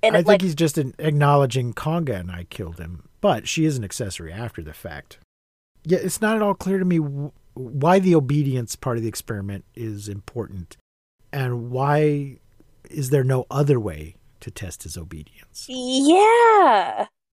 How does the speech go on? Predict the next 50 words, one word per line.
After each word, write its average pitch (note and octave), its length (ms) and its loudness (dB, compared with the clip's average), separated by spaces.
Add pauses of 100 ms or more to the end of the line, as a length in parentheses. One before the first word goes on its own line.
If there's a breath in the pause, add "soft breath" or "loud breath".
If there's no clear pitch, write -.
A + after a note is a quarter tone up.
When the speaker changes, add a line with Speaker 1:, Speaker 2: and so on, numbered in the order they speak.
(420)
Speaker 2:
You G3 120 -2
could A3+ 160 2
Speaker 1:
And C#4+ 60 6
Speaker 2:
just B3+ 80 2
Speaker 1:
then G#3 160 6
Speaker 2:
do A3+ 180 6
all F#3+ 260 4
the F#3 140 0
kind F#3 240 0
of D#3+ 80 2
standard E3+ 680 -2
dog F#3+ 300 -4
training C3 360 -4
shit A2 260 -6
you G#2 120 -10
do G2 240 -8
to F2 80 -12
test F#2+ 320 -12
his F#2 100 -12
obedience. E2+ 680 -14 (180)
Speaker 1:
Yeah, D#4 160 4
then D#4+ 100 4
he's E4 160 2
like, C#4+ 220 4
"Well, D4 100 8
I C#4+ 120 4
could G#4 200 0
have F4+ 120 -4
gotten D4 280 2
a B3+ 60 -12
prostitute, A#3 920 -6
but A3+ 220 -2
the A#3 60 -10
dean C4+ 320 -16
tried B3 240 4
to A#3 60 -12
get A3+ 200 -4
in A#3 60 -16
my A3 180 2
way." G3 440 6
And G3+ 120 -8
I G#3 80 -4
just G#3+ 240 -12
like G3 160 -4
to - 80 -20
say G3 240 -10
here C4+ 360 0
that G#3+ 220 -2
sex - 360 0
work B3 180 0